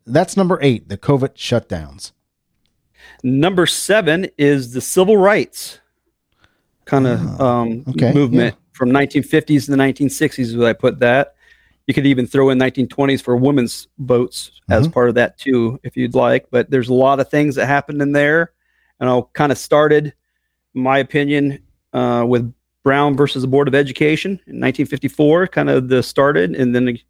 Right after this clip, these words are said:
Speaker 2: know, we got a lot of things like, um, Rosa Parks with the bus, the Montgomery bus bo-, boycott. And you had the Little Rock Nine that they had to have federal troops to get 'em in, to allow go, going to school. And, and then all the phys-,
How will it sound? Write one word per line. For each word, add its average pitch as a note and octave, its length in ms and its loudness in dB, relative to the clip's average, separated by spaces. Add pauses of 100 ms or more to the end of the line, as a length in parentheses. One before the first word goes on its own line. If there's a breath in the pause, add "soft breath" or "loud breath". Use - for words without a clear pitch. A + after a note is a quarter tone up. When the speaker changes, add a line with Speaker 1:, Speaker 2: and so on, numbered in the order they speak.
(180)
Speaker 2:
know, C#3+ 100 2
we C3 80 4
got B2+ 160 2
a B2 40 4
lot B2 160 2
of A#2+ 100 -4
things C3 360 -2
like, A#2+ 360 0 (560 soft breath)
um, A#2 480 0
Rosa C3 240 2
Parks A#2+ 920 -2
with - 160 -10
the C3 60 -6
bus, A#2 440 0
the A#2 220 -2 (140)
Montgomery A#2+ 640 0
bus A2+ 240 -2
bo-, A#2+ 200 -2 (180)
boycott. A#2+ 640 0
And G#2+ 180 -10 (240 loud breath)
you B2+ 100 2
had A#2+ 80 0
the A#2+ 80 2
Little C3 380 2 (160)
Rock C3 320 0
Nine B2+ 520 0
that A#2 280 2 (180)
they B2+ 80 -2
had B2+ 120 2
to A#2 80 0
have A#2+ 180 0
federal C3 300 -2
troops - 480 -4 (260)
to B2+ 60 -2
get B2+ 160 2
'em C3 120 0
in, B2 220 -4 (280)
to C#3 60 2
allow B2+ 300 2
go, C3 200 0
going C3+ 300 0
to A2+ 60 -8
school. C#3 600 2
And, B2+ 120 0 (460 soft breath)
and B2 100 0
then B2+ 80 2
all C3 240 4
the C3 80 2
phys-, - 380 -2